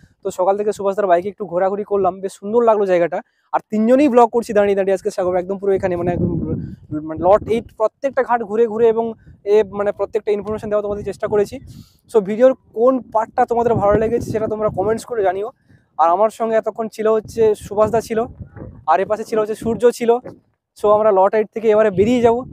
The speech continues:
বেরিয়ে যাওয়ার আগে গঙ্গাসাগরের স্থানীয় এলাকার ছেলে, ছেলে হিসেবে আমার এই দেওয়া ছোট্ট ছোট্ট এই যে ভিডিওগুলো বা আমি এই যে আপডেটগুলো তোমাদের দিচ্ছি, চ্যানেলের প্রত্যেকটা ভিডিও তোমরা যেমন রেগুলারভাবে আমাকে দেখো, support করো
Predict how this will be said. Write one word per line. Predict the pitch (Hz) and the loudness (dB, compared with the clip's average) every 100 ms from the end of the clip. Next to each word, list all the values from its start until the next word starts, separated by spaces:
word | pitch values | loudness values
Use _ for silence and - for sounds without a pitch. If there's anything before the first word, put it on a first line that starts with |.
| - - - - | -16 -16 -12 0
বেরিয়ে | 208 247 | 2 4
যাওয়ার | 247 240 | 6 6
আগে | 247 254 254 _ _ _ _ - | 6 6 4 _ _ _ _ 0
গঙ্গাসাগরের | 190 214 233 240 226 240 247 247 | 2 4 4 4 4 8 8 6
স্থানীয় | - - 220 254 262 | -2 -8 -4 4 4
এলাকার | 214 240 247 254 | 4 2 4 0
ছেলে, | 240 220 233 208 - | 2 4 4 2 -4
ছেলে | 220 | 2
হিসেবে | 247 233 226 233 247 _ _ _ - | 2 2 2 0 0 _ _ _ -2
আমার | 180 214 | 0 2
এই | 214 | 2
দেওয়া | 180 226 233 | 4 4 4
ছোট্ট | - 220 - | -2 -12 -8
ছোট্ট | 254 247 - | -6 -6 -4
এই | 240 | -2
যে | 240 | -2
ভিডিওগুলো | 196 180 190 240 240 240 233 | -6 -8 -4 -2 0 2 4
বা | 233 | 4
আমি | 220 233 | 2 -2
এই | 220 | -2
যে | 220 | 0
আপডেটগুলো | 190 196 202 226 | 0 -2 -8 -4
তোমাদের | 220 220 | -2 -4
দিচ্ছি, | 214 - 233 - _ _ _ _ _ _ _ _ _ _ _ _ _ - | -4 -12 -12 -14 _ _ _ _ _ _ _ _ _ _ _ _ _ 0
চ্যানেলের | 220 254 | 2 4
প্রত্যেকটা | 240 214 - 254 247 | 2 0 0 0 0
ভিডিও | 202 214 254 247 - - | 0 0 2 2 -2 -4
তোমরা | 208 226 | 2 2
যেমন | 220 233 | 4 4
রেগুলারভাবে | 208 214 240 226 220 | 4 4 4 4 2
আমাকে | 220 220 | 0 0
দেখো, | 190 190 240 226 | 0 0 0 -4
support | 214 214 - | -4 -4 -6
করো | 208 | -4